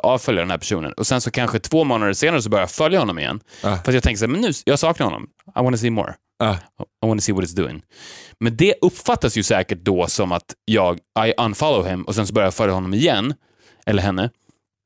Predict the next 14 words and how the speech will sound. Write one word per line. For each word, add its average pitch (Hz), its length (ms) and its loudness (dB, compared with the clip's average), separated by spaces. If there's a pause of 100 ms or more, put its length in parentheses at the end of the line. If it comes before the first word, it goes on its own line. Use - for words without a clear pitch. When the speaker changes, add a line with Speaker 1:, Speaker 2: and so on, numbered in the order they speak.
(380)
Speaker 1:
Uppfattas 151 420 0
ju 110 100 4
det 104 80 4
som, 92 100 -4
"Vad 104 100 0
fan, 104 360 0
vad 110 140 0
gjorde 110 200 4
jag 98 120 4
dig 92 120 0
förra 131 240 2
gången?" 78 260 -8 (380)
Alltså - 160 2
att - 200 0